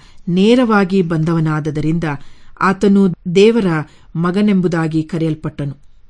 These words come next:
ಯೇಸು ಭೂಲೋಕದ ತಂದೆಯನ್ನು ಹೊಂದಿದವನಲ್ಲ, ದೇವರು ತನ್ನ ನಿತ್ಯವಾದ ವಾಕ್ಯವನ್ನು ಒಬ್ಬ ಕನ್ಯೆಯ ಗರ್ಭದಲ್ಲಿಟ್ಟನು. ಯೇಸು ದೇವರ ಮಗನೆಂದು ಕರೆಯಲ್ಪಟ್ಟಿದ್ದಕ್ಕೆ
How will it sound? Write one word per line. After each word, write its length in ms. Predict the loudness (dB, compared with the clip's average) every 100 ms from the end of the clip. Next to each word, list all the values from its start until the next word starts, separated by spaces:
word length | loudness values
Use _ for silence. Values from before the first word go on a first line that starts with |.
| -2
ಯೇಸು 400 | 2 2 2 0
ಭೂಲೋಕದ 580 | 0 2 2 0 -2 -4
ತಂದೆಯನ್ನು 600 | -2 -2 0 0 0 0
ಹೊಂದಿದವನಲ್ಲ, 720 | -2 -2 -2 -2 -2 -2 0 -2 -4 -10 -20 -14 2
ದೇವರು 440 | 6 6 6 2
ತನ್ನ 240 | 2 0 0 0
ನಿತ್ಯವಾದ 560 | -2 -2 -2 0 0
ವಾಕ್ಯವನ್ನು 840 | 0 -2 -4 -4 -2 0 -2 -4 -6 -14 -14 -6
ಒಬ್ಬ 220 | -4 -4
ಕನ್ಯೆಯ 600 | -4 -2 0 0 0 -2 -6 -10
ಗರ್ಭದಲ್ಲಿಟ್ಟನು. 880 | -2 0 2 2 2 0 -4 -6 -8 -12 -20 -20 -4
ಯೇಸು 460 | 2 2 2 -2 2
ದೇವರ 300 | 2 2 0
ಮಗನೆಂದು 580 | -2 -2 -2 -2 -2 -4
ಕರೆಯಲ್ಪಟ್ಟಿದ್ದಕ್ಕೆ 1120 | -4 -2 -2 -4 -8 -8 -6 -6 -2 -2